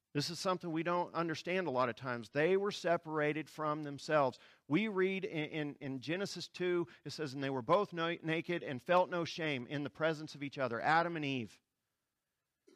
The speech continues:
Immediately, when their eyes are opened, what do they do?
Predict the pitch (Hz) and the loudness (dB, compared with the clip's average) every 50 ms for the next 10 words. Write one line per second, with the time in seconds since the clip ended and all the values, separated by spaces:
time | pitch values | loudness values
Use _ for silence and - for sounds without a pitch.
0 | _ _ _ _ - 185 160 160 160 170 196 226 247 254 220 196 185 - - 156 | _ _ _ _ 0 2 2 2 2 2 2 2 2 2 2 0 0 0 2 2
1 | 147 135 123 131 151 151 147 147 170 196 208 - - 190 196 208 202 170 185 185 | 2 2 2 0 -2 0 0 2 2 2 2 2 4 6 8 8 6 4 2 -2
2 | 185 - - 185 196 196 180 - - 151 127 117 110 - - _ _ _ _ _ | 0 2 4 6 6 6 4 2 0 0 0 -2 -4 -8 -12 _ _ _ _ _
3 | _ _ _ _ _ _ _ _ _ _ _ _ _ _ _ _ _ _ _ - | _ _ _ _ _ _ _ _ _ _ _ _ _ _ _ _ _ _ _ 0
4 | 135 156 170 151 147 165 160 165 160 156 135 147 143 120 101 92 | 2 4 4 4 2 0 0 0 0 0 0 -2 -4 -4 -4 -8